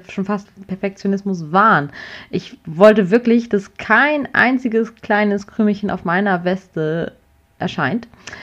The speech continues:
Ich wollte wirklich, egal wo, im Job, ähm, oder privat eigentlich immer performen. Im Job wollte ich unter jeder Situation, ähm, am besten performen, egal wie groß der Stress war.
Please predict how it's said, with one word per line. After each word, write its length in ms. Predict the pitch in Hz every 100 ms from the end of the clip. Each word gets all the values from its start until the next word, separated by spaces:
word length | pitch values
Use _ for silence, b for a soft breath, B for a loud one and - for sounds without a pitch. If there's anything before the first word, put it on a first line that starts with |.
| B B
Ich 280 | - - -
wollte 420 | 190 196 214 196
wirklich, 800 | 214 226 220 208 208 202 - - _ -
egal 380 | 190 185 190 190
wo, 300 | 185 196 196
im 280 | 170 185 185
Job, 520 | - 185 196 - -
ähm, 520 | - 185 180 175 175 165 _ _ _ _ _
oder 140 | 202 180
privat 580 | 180 180 180 185 190
eigentlich 440 | - 175 185 185 -
immer 260 | 185 202
performen. 580 | 208 208 208 175 180 190 B B B
Im 200 | - 185
Job 240 | 202 214 -
wollte 300 | 180 190 208
ich 160 | 208 196
unter 560 | 190 196 185 185 185 -
jeder 520 | 175 165 254 285 254
Situation, 1200 | 254 226 220 220 - - 208 208 202 202 208 196
ähm, 440 | 190 185 185 180 -
am 180 | 185
besten 460 | 185 208 226 - 226
performen, 560 | 330 330 - 208 202 -
egal 340 | 185 175 226
wie 100 | 214
groß 200 | 208 208
der 120 | 214
Stress 460 | 214 - 190 196 -
war. 320 | 190 190 185